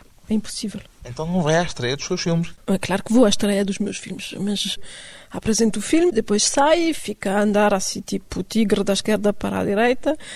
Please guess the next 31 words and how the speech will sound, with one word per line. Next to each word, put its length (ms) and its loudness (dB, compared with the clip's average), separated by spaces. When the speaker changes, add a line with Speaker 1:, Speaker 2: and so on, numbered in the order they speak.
Speaker 1:
e 100 2
embebede-me 1040 6
e 280 2
Speaker 2:
Embebeda-se? 880 -2
Speaker 1:
Não, 240 4
mas, 280 4
Speaker 2:
Mas 200 4
tem 140 6
Speaker 1:
mas 140 6
Speaker 2:
vontade? 160 6
Speaker 1:
aju-, 160 4
mas 180 8
ajuda. 400 6
<laughs> 520 -8
Ajudaria. 500 6
Speaker 2:
E 100 -2
depois 440 -4
fica 300 -4
à 20 2
espera 540 0
de 160 -6
ver 200 -2
a 40 -4
reação 400 -4
das 120 -6
pessoas 240 -6
quando 180 -4
elas 160 -2
saem 200 -2
da 80 -2
sala? 340 -4